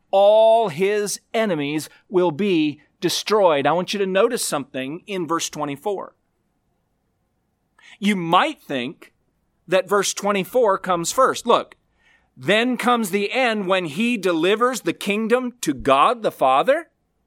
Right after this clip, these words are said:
That's actually point number three. His kingdom is delivered to his Father. But notice, after.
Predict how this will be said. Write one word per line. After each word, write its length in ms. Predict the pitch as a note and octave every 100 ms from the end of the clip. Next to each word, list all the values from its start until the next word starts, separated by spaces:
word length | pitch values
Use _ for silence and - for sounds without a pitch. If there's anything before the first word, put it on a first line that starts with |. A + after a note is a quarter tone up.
| _ _ _
That's 280 | D#3 C4 D#4
actually 380 | A3+ F#3+ F#3+ F3+
point 280 | F3+ G#3+ G#3+
number 240 | G#3 F#3+
three. 400 | F3+ B3+ C4+ B2 _ _ _ _ _ _ _ _ _ _ _ _
His 260 | A3+ A3 -
kingdom 580 | - C#4+ C4+ C#3+ F#2+ - _ _
is 200 | B3 G3
delivered 540 | C3+ F#3 G#3+ A3+ D3+ -
to 360 | F3+ D#3+ D3 - _ _
his 240 | G3+ F3+
Father. 480 | - A#3 C4 E3+ B2+ - - _
But 300 | C3 - A#3
notice, 480 | A3 D4 C4 - - _ _ _ _ _ _ _ _ _ _ _ _ _ _ _ _ _ -
after. 640 | C4+ C#4+ - - C3+ -